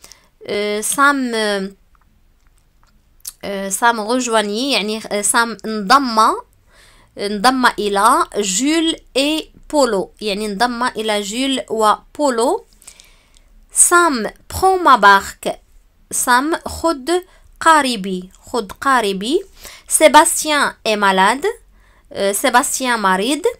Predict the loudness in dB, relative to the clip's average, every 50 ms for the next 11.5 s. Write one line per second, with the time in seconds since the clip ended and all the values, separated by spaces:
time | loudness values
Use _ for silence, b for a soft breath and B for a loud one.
0 | _ b b b b b b b b b -2 0 0 2 2 2 2 2 2 4
1 | 4 2 2 2 0 -6 -14 -12 -8 -6 -2 -2 -2 -2 -4 -4 -4 -4 -2 -2
2 | -2 -4 -6 -10 _ _ _ b b b b b b b b b b _ _ -14
3 | -10 -8 -8 -6 -6 -6 -6 -4 -4 -4 -4 -4 -6 -8 -8 -10 -8 -8 -6 -6
4 | -6 -6 -6 -8 -8 -4 -4 -4 -4 -2 -4 -2 0 0 0 0 -2 -6 _ _
5 | 4 6 6 8 8 8 8 8 8 6 4 2 0 -2 -4 -4 -4 -6 -6 -10
6 | -16 _ -2 0 2 2 2 2 0 -2 -2 -2 -2 -2 -2 -4 -6 -2 0 0
7 | 2 2 2 0 0 0 -2 -4 -4 -6 -8 -8 -10 b b b b b -8 -6
8 | -4 -2 -2 -2 -2 -4 -4 -6 -6 -8 -10 -12 -12 -10 -6 -4 -4 -2 -2 -4
9 | -4 -4 -4 -2 -2 -2 -2 -4 -6 -4 -2 0 2 2 2 2 2 2 2 2
10 | 0 -2 -2 -2 -4 -4 -6 -6 -6 -6 -4 -2 -2 -2 -4 -4 -4 -4 -4 -2
11 | -2 -2 -2 -2 -2 -2 -4 -4 -4